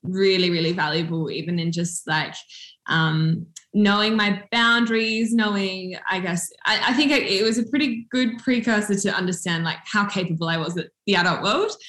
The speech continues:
And I had this sense of, like, I can do, you know, whatever life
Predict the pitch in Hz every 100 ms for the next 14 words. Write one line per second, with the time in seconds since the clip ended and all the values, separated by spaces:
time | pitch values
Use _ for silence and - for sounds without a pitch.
0 | - 202 196 196 196 196 196 180 - 180
1 | 180 170 156 - - - - 269 269 -
2 | 269 330 254 202 175 165 165 165 - -
3 | 175 214 208 190 175 175 170 165 - 185
4 | 175